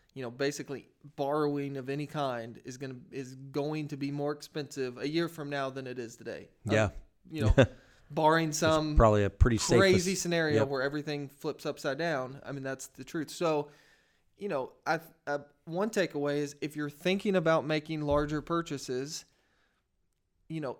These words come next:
Speaker 1: at least considering it, considering doing it sooner rather than later if you're gonna have to borrow money. Right now, the flip side is inflation is high, prices are high, but may-, weighing that and measuring that against what is it,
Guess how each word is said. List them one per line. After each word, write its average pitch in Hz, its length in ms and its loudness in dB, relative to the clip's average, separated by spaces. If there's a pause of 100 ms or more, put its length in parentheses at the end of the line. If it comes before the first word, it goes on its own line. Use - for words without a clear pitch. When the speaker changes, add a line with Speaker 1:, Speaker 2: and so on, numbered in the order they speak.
Speaker 1:
at 156 100 0
least 180 260 0
considering 170 720 2
it, 156 180 -8 (340)
considering 160 800 0
doing 147 240 -4
it 135 100 -10
sooner 160 240 -4
rather 143 240 -4
than 135 80 -10
later 143 240 -4
if 139 80 -6
you're 147 100 -8
gonna 147 140 -8
have 143 140 -8
to 139 80 -14
borrow 123 240 -6
money. 123 280 -12
Right 135 220 -4
now, 147 140 0
the 139 100 -4
flip 214 240 0
side 156 220 0
is 147 180 -2
inflation 151 580 -6
is 143 140 -8
high, - 400 -8
prices 143 420 -8
are 156 180 0
high, 147 420 -6 (640)
but 147 180 2
may-, 151 520 0
weighing 156 380 0
that 151 200 -2
and 143 80 -8
measuring 139 360 -4
that 127 160 -6
against 127 460 -10
what 143 160 -2
is 139 140 -4
it, 113 120 -6